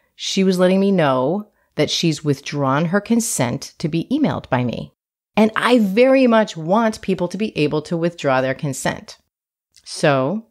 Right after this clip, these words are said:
as she asked, I just went right into my email platform and I deleted her from it.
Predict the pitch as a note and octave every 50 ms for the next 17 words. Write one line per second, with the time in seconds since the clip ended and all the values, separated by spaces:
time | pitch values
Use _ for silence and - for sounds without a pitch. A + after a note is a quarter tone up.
0 | _ - C3+ B2+ - - G#3+ - D3 C#3 C#3+ F#3+ G3 - - - - D3 C#3 C3
1 | C3 C3 B2+ C3+ C#3 C3+ C3+ C#3 C#3+ D#3 F#3 G3 G3 F#3 F#3 F3 E3 - E3 E3
2 | D#3+ D#3 D3+ - D#3+ C#3+ - - D#3+ D3+ D3+ - C#3+ C#3+ C3+ C3 C3+ C#3 C3 C3
3 | C3 C3 B2 - C3+ A#2+ - - - E3 D#3+ - - _